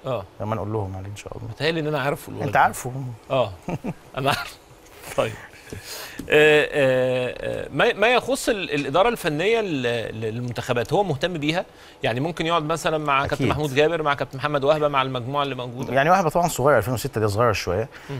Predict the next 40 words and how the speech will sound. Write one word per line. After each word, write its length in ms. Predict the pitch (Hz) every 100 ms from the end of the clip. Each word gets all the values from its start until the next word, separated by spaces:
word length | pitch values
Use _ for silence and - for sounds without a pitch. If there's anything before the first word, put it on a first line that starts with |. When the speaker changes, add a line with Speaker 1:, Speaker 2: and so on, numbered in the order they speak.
| 107
Speaker 2:
لكن، 480 | 101 98 117 110 107
آه، 440 | 107 107 104 95
ألفين 160 | 101 147
وتلاتة 180 | 143 143
بقول 120 | 160
لك 100 | 147
Speaker 1:
وهبة 140 | 185 202
Speaker 2:
أخ- 40 |
Speaker 1:
على 140 | 180
فكرة 220 | 151 196 170
عامل 160 | 180
شغل 320 | - 165 151
رائع 300 | 123 135 -
في 60 | 95
Speaker 2:
هايل، 180 | 117 92
Speaker 1:
الاتحاد. 240 | 76 92
Speaker 2:
هايل، 240 | 98 92 78 - -
هايل. 180 | 80 78 - - - - -
عندهم 300 | 98 107 104
البطولة، 420 | 98 92 113 110
عندهم 280 | 92 92 107
Speaker 1:
مم. 60 | 107
Speaker 2:
السعودية 400 | 127 95 95 107
دلوقتي، 340 | 101 107 107
وبعدين 280 | 90 95 95
هيروحوا 260 | 95 95
يلعبوا 200 | 98 98
ماتش، 160 | 101 -
تلات 340 | 92 - 104
ماتشات 200 | 92 101
في 100 | -
أسبانيا 360 | 65 - 98 101
إن 60 | 92
شاء 220 | - 98
الله، 120 | 101
وبعدين 280 | 95 98 98
بطولة، 220 | 92 101 -
آه، 160 | 87 90
شمال 300 | - 101 82
أفريقيا، 460 | - 110 - 120